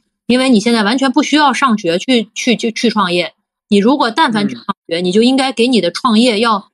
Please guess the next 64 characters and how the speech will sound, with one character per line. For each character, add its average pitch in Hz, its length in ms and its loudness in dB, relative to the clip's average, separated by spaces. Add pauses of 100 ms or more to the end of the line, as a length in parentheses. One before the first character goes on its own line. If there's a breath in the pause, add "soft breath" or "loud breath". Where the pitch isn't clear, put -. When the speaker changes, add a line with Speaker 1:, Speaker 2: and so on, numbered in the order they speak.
(100)
Speaker 1:
加 277 220 0
分 330 220 -6
才 196 180 -6
对。 170 240 -8 (520)
你 208 120 0
看 269 180 2
我 196 120 0
去 226 240 0
访 190 200 -2
谈 170 280 -6
的， 185 240 -2 (140)
有 196 260 -6
好 185 180 -2
多 220 140 2
都 240 120 4
是 220 220 0
北 165 160 0
大、 185 320 0
清 202 220 0
华 165 160 0
的 180 80 -2
校 196 200 0
友， 165 200 -4 (180)
他 240 160 -2
们 247 140 2
就 233 120 2
是 208 80 0
在 196 180 0
M 190 140 0
B 214 160 2
A 214 140 0
期 214 220 -4
间 190 300 -2 (200)
互 240 100 2
相 226 220 2
认 254 220 2
识 196 100 -2
了 170 80 0
彼 165 220 -2
此， 143 320 -6 (100)
然 180 240 0
后 214 100 2
变 202 220 0
成 196 140 2
创 214 200 0
业 196 140 0
的 180 60 -2
伙 165 180 -4
伴， 175 220 0 (280)
那 254 140 2
他 247 120 0
这 240 100 2
个 208 100 0
书 233 180 0
就 226 120 2
读 185 160 -2
得 208 100 0
值。 208 140 -8 (400)
但 262 160 0
是 254 80 4
有 190 120 2
的 175 140 -2
地 233 80 2
儿， 196 220 -2